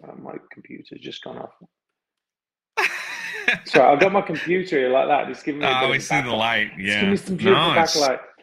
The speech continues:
Speaker 1: Actually, all the light, 'cause it's going dark here now in Texas. So, um, yeah. So anyway, I mean, it just shows you, and, and that's why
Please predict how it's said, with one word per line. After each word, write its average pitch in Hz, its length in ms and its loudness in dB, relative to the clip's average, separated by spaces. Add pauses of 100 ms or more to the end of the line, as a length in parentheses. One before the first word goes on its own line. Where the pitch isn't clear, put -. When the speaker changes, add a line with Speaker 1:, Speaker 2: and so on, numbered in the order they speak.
(140)
Speaker 1:
Actually, 196 320 2
all 208 100 0
the 185 80 -4
light, 175 340 -4
'cause 165 160 -12
it's 156 160 -18
going 151 320 -10
dark 139 320 -10
here 127 180 -12
now 117 180 -16
in 113 100 -18
Texas. - 640 -20 (420)
So, 113 480 -12
um, 110 260 -18
yeah. 175 240 4
So 269 200 4
anyway, 269 280 0 (260)
I 214 60 -8
mean, 240 240 -2
it 196 120 -8
just 233 200 -6
shows 226 460 -2
you, 170 240 -6
and, 185 140 -10
and 208 180 -12
that's 247 240 -14
why 190 220 -4